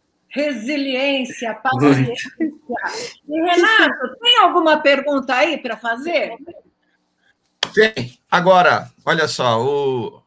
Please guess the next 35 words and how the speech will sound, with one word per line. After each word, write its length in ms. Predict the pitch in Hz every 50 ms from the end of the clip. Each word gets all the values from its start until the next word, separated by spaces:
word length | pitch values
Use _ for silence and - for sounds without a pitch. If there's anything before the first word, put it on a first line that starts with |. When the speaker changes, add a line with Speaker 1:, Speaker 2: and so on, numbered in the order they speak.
| _
Speaker 3:
Alexandre 800 | - 127 127 127 120 - - 147 147 147 147 135 120 101 - - - _ _ - -
Cesarin 380 | - 123 117 127 123 127 131
tá 100 | 117 139
perguntando 640 | 123 123 135 127 123 123 117 110 - 135 131 127 127
aí 120 | 127 127 120
pra 240 | 117 123 110 110
Márcia 340 | 107 113 127 139 135 - -
e 40 | 117
pro 120 | - 113
Lindomar. 500 | 117 120 123 117 113 104 110 123 135 139
A 60 | 123 110
Márcia 340 | 113 113 127 127 - -
começa 600 | - - 113 98 104 110 120 127 127 - 131 120 123 _ _ _ _ _ _ _ _
pra 180 | - 110 107
gente 340 | 98 101 110 113 117 117 -
aí. 120 | 107 120 131
Ele 140 | 131 131
tá 120 | 123 143 147
dizendo 180 | 131 131 160
o 40 | 170 170
seguinte: 380 | 170 160 131 135 131 120 -
"Qual 220 | - 208 247 262 262
conselho 440 | - 233 180 170 - 208 202 196
vocês 640 | 175 170 170 170 - 185 175 165 151 131 117 - - - - - - - _ -
dão 300 | 117 147 175 185 170 -
para 240 | - 170 170 165
um 60 | 170 165
artista 580 | 156 143 120 123 - - 196 196 175 - 139
que 120 | 127 - 160
está 260 | 160 - - 165 156
iniciando 720 | 151 160 226 247 - - - 170 165 175 196 233 226 220 - -
ou 180 | - 190 180
que 200 | 175 - 190 175
já 260 | 147 131 196 226 - 247
está, 540 | 190 - - - 143 135 190 - - -